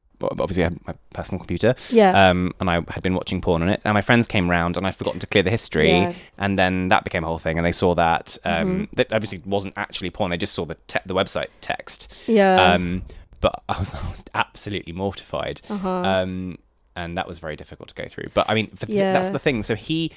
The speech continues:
Speaker 1: it's interesting 'cause it, it's interesting the film is called Shame
Speaker 2: Mm-hmm.
Speaker 1: because he doesn't actually, he kind of slightly gets off on the feeling of shame, you can kind of tell,
Speaker 2: Mm.
Speaker 1: to a degree.
Speaker 2: Mm-hmm.
Speaker 1: Um, there's a, there's an interesting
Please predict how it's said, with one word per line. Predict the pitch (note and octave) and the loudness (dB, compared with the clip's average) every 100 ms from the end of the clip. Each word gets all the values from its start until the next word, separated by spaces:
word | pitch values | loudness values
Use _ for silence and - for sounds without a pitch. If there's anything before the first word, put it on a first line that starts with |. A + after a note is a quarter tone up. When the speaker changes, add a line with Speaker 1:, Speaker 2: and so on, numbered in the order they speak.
| - - - | -20 -20 -8
Speaker 1:
it's | C3+ | -2
interesting | D#3 D#3 | -2 -2
'cause | D3+ D3 | -2 -2
it, | - | 0
it's | C#3+ D3+ - | -2 -2 -4
interesting | D#3+ G3 F3+ | -4 0 0
the | |
film | - D#3 | 2 0
is | C#3 | 2
called | C3 - | 0 0
Shame | - C#3+ G#2 - D2+ G2 D#3 | 0 0 0 -4 -10 -6 -4
Speaker 2:
Mm-hmm. | F#3 F#3+ F#3 F#3+ | -2 -4 -4 -2
Speaker 1:
because | - C#3 | 0 2
he | D#3 | 6
doesn't | E3+ G#3 - | 6 6 4
actually, | D#3 - - C3+ C3 B2 - _ | 0 0 0 2 2 0 -6 _
he | - C#3+ C#3+ | -2 0 0
kind | - F3+ B3 | 0 0 0
of | - | -2
slightly | - D3 - A#2 | 4 4 4 2
gets | - - - | 2 0 2
off | B2+ C#3 - | 2 2 0
on | G#2 | 0
the | F#2 | 0
feeling | - F#2 F2+ | -2 -2 -2
of | D#2+ | -4
shame, | - E2+ B1 A#1 D2 F2 - | -4 -6 -6 -6 -8 -6 -4
you | G2+ | -2
can | G2+ | -2
kind | - A2 F#2 | -2 -2 -2
of | F2 | -4
tell, | - G2+ B3 | -2 0 0
Speaker 2:
Mm. | B3 A3+ G#3+ G3+ F#3+ G#3+ | 0 -2 -4 -6 -6 -2
Speaker 1:
to | F3+ C3+ | 4 6
a | A#2+ | 6
degree. | A#2 C#3+ D3 - A#1+ A3 F#3+ | 4 4 2 2 -6 -8 -6
Speaker 2:
Mm-hmm. | G#3+ G3 G3+ G#3 | -6 -6 -4 8
Speaker 1:
Um, | A2 G#2+ G#2+ G#2+ G#2+ - _ _ _ _ - - | 10 10 8 4 0 -4 _ _ _ _ -20 -4
there's | - B2 C3 | 4 6 8
a, | C3 A#2+ | 6 8
there's | B2 C3 | 6 6
an | C3 | 4
interesting | D3 - D3+ C3 | 0 0 0 0